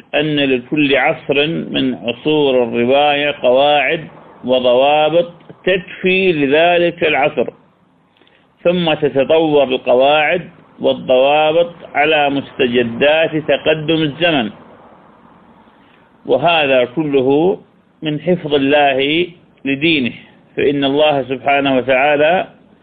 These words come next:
قد هيأ لكل زمان فرسانا يثبتون أركان العلم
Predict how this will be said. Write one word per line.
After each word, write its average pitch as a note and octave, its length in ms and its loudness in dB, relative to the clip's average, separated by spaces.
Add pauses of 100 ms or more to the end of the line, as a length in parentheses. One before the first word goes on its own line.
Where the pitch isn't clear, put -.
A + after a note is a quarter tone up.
(640)
قد D#3+ 180 2
هيأ C#3 680 0 (1080)
لكل D#3 640 -2
زمان D3 840 -2 (360)
فرسانا D3+ 840 -2 (720)
يثبتون C#3+ 760 -2
أركان D3 680 -2
العلم D#3 640 -2